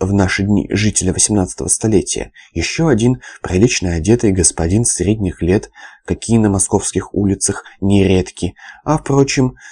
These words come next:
с чего бы ему походить? Но человек определённо был крепенький. Даже если бы Савельев видел своими глазами, как этот субъект хладнокровнейшим образом убил Кирюшина ножом в сердце, согласился бы,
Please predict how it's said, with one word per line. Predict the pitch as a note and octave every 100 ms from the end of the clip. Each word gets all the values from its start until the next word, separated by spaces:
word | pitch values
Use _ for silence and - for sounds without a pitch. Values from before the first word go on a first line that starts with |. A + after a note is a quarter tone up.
| -
с | - -
чего | - B2 B2 A2
бы | A2
ему | A2 G#2+
походить? | G2+ - - A2 F2+ - - _ _ - _ _
Но | - G2 D3
человек | E3+ G2 A2+ D3+
определённо | - F#2 E2 G2+ C#3+ C3
был | F2+ A2+
крепенький. | - E2+ F2 - F2 - F2 D#2+ - -
Даже | - G#2 A#2+ A2+
если | A2+ -
бы | A2 G#2
Савельев | - A#2 A2+ G2 F2+ F2+ -
видел | F#2+ G2+ G2+ F#2 - - - -
своими | - F#2+ G2+ F#2
глазами, | F2 F#2 F#2+ C#3+ C3+ - -
как | F#2 G2+
этот | - -
субъект | - F#2 G2+ B2+ -
хладнокровнейшим | F#2 F2+ F2+ - A#2+ G2 F#2 G2
образом | B2+ C#3 A2+ F2+ - -
убил | - F2 G2+
Кирюшина | G2 F2+ G2+ C3 C3+ C3
ножом | A#2+ F2+ F#2
в | A2+
сердце, | - C3+ F2+ - - -
согласился | - C#3 E3 - A2+ B2 B2+
бы, | E2+